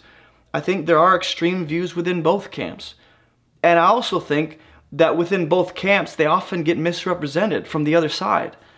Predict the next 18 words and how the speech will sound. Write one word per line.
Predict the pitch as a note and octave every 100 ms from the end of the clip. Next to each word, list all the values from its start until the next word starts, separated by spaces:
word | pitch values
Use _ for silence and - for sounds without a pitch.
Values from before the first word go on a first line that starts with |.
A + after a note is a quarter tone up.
| _ _ _ _ _ _ _
Free | - E3+
gracers | F#3+ E3 A3 G#3+ D#3+ C3+ C#3
do, | D3+ D3+ D3 - - - _ D#3
uh, | D#3 D3+ -
some | - G#3+ C4+
of | C#4+
them | E3 D3+
do | D3+
a | C#3+
great | D3 G#3
job | G3 E3+ D#3
of | C#3+
representing | E3 E3 D3 D3+ D3+
lordship | C#3+ D3+ - E3+
salvation | - C#3+ C#3+ C#3+ D#3
as | C3+ C3+
it | C#3+
is. | G#3+ - -